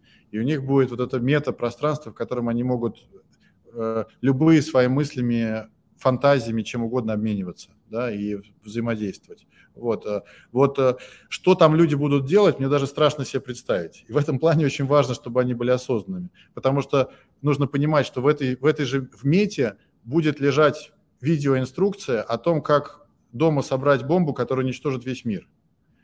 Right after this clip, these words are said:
Соответственно, любой человек, имеющий доступ в эту мету, будет иметь доступ к информ-, к кнопке, которая может уничтожить весь мир. Вот щас у этой кнопки <laughs> есть только там у Путина, условно, и у Байдена. А представьте, что у каждого человека в обществе есть такая кнопка.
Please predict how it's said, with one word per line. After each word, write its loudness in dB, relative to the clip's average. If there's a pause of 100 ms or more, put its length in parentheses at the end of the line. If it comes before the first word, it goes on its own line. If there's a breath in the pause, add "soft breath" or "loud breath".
Соответственно, -4
любой 4
человек, 0 (200 soft breath)
имеющий -2
доступ -4
в -4
эту -4
мету, -2 (360 soft breath)
будет 2
иметь 0
доступ -4
к -12
информ-, -4
к -20
кнопке, -2
которая -4
может -4
уничтожить -6
весь -8
мир. -10 (340)
Вот -2
щас -2
у -2
этой -6
кнопки -6
<laughs> 2
есть 0
только -4
там -4
у -8
Путина, -6
условно, -4 (200 soft breath)
и -6
у 0
Байдена. 0 (220 soft breath)
А -8
представьте, -4
что -2
у -2
каждого 2
человека -2
в -6
обществе -6
есть -6
такая -6
кнопка. -8